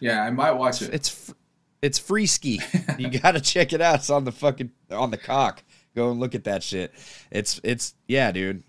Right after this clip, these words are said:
Speaker 2: It's, it's popping off. James is not with us right now. Uh, he's gonna be joining us in this, in this next segment, talking about A E W Dynamite of last week and a preview for Dynamite this week. But for right now,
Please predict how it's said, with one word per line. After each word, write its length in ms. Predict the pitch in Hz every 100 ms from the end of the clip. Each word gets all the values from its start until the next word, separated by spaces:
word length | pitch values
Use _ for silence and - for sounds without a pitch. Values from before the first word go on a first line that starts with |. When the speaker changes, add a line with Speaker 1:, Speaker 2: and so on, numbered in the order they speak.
| -
Speaker 2:
It's, 240 | 107 -
it's 140 | 101
popping 320 | - 117 104 101
off. 240 | 92 82
James 280 | 98 165 190
is 140 | 156
not 240 | 151 139 107
with 160 | 120
us 160 | 120 -
right 240 | 123 104
now. 320 | 117 113 117
Uh, 180 | 104 98
he's 280 | 82 113 98
gonna 180 | 113 107
be 120 | 95
joining 400 | 92 104 101 98
us 180 | 95 87
in 80 | 90
this, 220 | 87 -
in 120 | 92
this 160 | 87 82
next 240 | 98 95 -
segment, 360 | 98 90 85
talking 240 | 98 92 87
about 220 | 87 85
A 60 | 82
E 140 | 85
W 260 | 90 85 82
Dynamite 540 | 87 87 85 85 - - - -
of 180 | 90 82
last 300 | 104 113 -
week 240 | 110 101
and 120 | 98 85
a 40 |
preview 360 | - 101 92 87
for 120 | 87
Dynamite 420 | 90 87 87 69
this 220 | 87 -
week. 180 | 87 82
But 160 | 82 -
for 140 | 123
right 320 | 120 151 -
now, 540 | 120 117 120 98 92